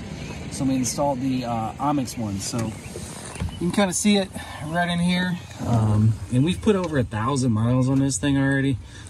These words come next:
You'll see some oil and such, but we <laughs> had some other problems with this trip, um, for some oil, but we're really impressed with this shifter. It was super tight.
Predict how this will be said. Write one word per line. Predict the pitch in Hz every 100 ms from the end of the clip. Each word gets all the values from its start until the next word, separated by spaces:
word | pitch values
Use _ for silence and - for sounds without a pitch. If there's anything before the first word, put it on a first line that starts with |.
| -
You'll | 170
see | 180 202
some | 170 147 120
oil | 127 139 139
and | 135
such, | 143 135 127
but | 120 110 107
we | 107
<laughs> | -
had | -
some | 117 -
other | 127 104 156
problems | - 117 120 123 117
with | 117
this | 123
trip, | - 123 117 - - - - - - -
um, | 104 92 95 90
for | - 101
some | 98 107
oil, | 104 110 104
but | 101 110 98
we're | 110 117 -
really | 127 160 147
impressed | 131 - 131 117
with | 107
this | 104
shifter. | - 107 101
It |
was | 98
super | - 160 156 147
tight. | 123 127 117